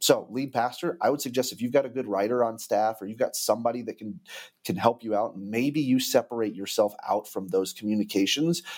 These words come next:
because these responses are gonna seem deeply personal,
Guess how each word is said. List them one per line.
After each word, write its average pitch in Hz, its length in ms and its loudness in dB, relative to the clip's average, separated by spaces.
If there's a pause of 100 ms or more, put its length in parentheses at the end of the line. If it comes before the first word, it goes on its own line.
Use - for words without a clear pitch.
(200)
because 113 400 4
these 156 400 2
responses 127 680 -2
are 120 120 2
gonna 117 180 -2
seem 127 540 2 (400)
deeply 143 580 2 (260)
personal, 101 760 0